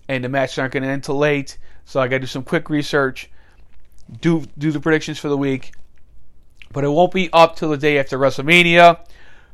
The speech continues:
But I hope you guys enjoy this podcast. Thank you for listening. Um, thank you for listening every week. Uh, just remember, you can't s-, win without W I N,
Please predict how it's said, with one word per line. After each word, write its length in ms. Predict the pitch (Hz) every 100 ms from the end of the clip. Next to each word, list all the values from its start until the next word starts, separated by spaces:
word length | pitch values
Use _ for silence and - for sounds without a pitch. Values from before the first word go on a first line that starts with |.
| -
But 160 | 156 156
I 60 |
hope 240 | 156 196 202
you 60 |
guys 280 | 185 170 170
enjoy 160 | 170 165
this 160 | 170
podcast. 680 | - 147 135 - 135 135 -
Thank 280 | - 143 139
you 80 | 175
for 100 | 175
listening. 520 | 160 156 156 156 160 - - - -
Um, 240 | 101 113 110
thank 240 | 170 165
you 60 | 156
for 80 |
listening 360 | 160 160 170 156
every 160 | 151 156
week. 440 | 147 147 - - - - - - - - -
Uh, 380 | - 143 131 127
just 260 | 127 165 -
remember, 240 | 170 165
you 180 | 151 120
can't 360 | - 180 165 - - - -
s-, 240 | - - - - 139 - -
win 440 | 151 170 165 139 131 - - -
without 560 | - 143 147 139 - 135
W 360 | 160 151 156 156
I 140 | 147
N, 280 | 131 131 95